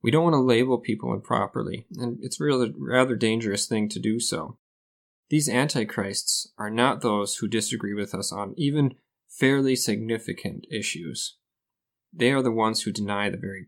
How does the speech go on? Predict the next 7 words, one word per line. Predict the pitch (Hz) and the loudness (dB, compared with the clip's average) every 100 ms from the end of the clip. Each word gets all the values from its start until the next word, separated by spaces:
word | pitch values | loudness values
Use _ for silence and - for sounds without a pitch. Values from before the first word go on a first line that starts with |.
| - | -4
basic | 107 120 - - - | -2 0 -2 -6 -8
characteristics | - 107 101 - 107 101 - 101 98 - - | -4 -2 -2 -6 -6 -6 -6 -8 -6 -8 -8
of | - | -6
who | 113 | -6
Jesus | 104 110 110 110 104 - | -2 -2 -2 -2 -4 -4
is | 120 98 92 - - _ _ _ - | -6 -6 -8 -10 -12 _ _ _ -16
and | 110 | -16